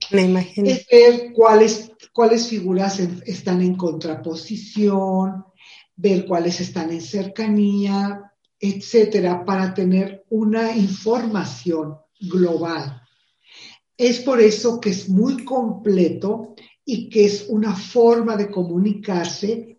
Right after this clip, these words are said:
Speaker 2: de manera, eh, enriquecedora al lenguaje verbal, porque el mismo paciente no sabe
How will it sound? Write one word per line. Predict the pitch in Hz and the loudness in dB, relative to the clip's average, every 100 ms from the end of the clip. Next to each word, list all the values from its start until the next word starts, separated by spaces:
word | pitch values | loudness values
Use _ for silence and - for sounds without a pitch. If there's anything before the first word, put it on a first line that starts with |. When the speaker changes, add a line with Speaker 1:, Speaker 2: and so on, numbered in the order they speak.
| - | 2
Speaker 2:
de | 220 190 | 4 4
manera, | 190 180 170 175 202 208 196 202 - - - _ _ _ - | 4 0 0 -2 0 0 0 -6 -10 -20 -20 _ _ _ -4
eh, | 196 - | -2 0
enriquecedora | 190 190 185 - 202 180 196 180 196 196 196 196 202 | 0 0 -2 -4 -2 -2 -2 -2 0 -2 -2 -6 -2
al | 185 | 0
lenguaje | 180 180 180 - 185 | 2 0 -2 -4 -2
verbal, | 175 160 175 190 185 - | -2 -2 -6 -6 -6 -4
porque | 180 - 180 | -6 -2 0
el | |
mismo | 180 185 196 - | 2 2 0 -4
paciente | 165 - 185 180 180 180 | -8 -2 0 0 0 0
no | 180 | 0
sabe | 180 - 180 175 190 | 0 0 0 0 -2